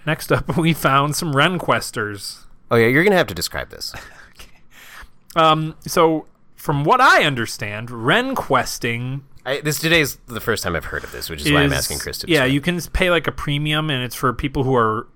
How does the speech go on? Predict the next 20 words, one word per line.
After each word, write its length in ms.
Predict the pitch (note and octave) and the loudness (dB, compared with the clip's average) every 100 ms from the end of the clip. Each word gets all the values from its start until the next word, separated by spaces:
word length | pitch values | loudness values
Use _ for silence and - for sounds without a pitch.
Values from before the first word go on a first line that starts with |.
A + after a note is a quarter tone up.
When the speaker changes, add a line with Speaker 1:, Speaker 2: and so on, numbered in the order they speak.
| - | -6
Speaker 1:
like, 200 | A2+ - | -4 -4
super 640 | - - D#3 D#3 D3 - D3 | -4 2 4 4 4 2 0
into 520 | C3 B2+ A#2+ A#2 A2 | -2 -2 -6 -4 -4
Renaissance 640 | A2 A2+ B2+ - D3+ D3 | -2 -4 -4 -4 -2 -2
fairs. 360 | - D#3 F3 - | -2 -2 -2 -4
They 220 | - B2 | -2 -2
dr-, 500 | A#2 - C#3+ - D#3 | -2 -12 -14 -12 -4
dress 260 | C#3 D3+ - | 2 2 2
in 80 | C3+ | -6
full-on, 800 | - - D#3 D#3 E3 D#3+ D#3 D#3 | -8 0 2 4 4 4 4 0
like, 160 | C#3+ C3+ | -4 -4
traditional 500 | D3 C3 - C#3 B2 | -2 -2 -2 -4 -6
garb 500 | G#2 G#2 A#2 D3 - - - - - - - | -6 -4 -2 -2 -6 -16 -20 -20 -20 -14 -8
and 240 | B2 A2 | -8 -6
speak 480 | - - E3+ D3 - | -10 -4 -4 -4 -4
in 600 | D3+ C#3+ C3 B2+ B2 B2+ - _ _ | -2 0 -2 -6 -10 -14 -20 _ _
character 560 | - D#3+ B2+ B2 - G2+ | -6 0 0 0 -8 -10
the 100 | G2 | -10
whole 160 | G#2 F#2 | -12 -12
time. 240 | - - | -14 -16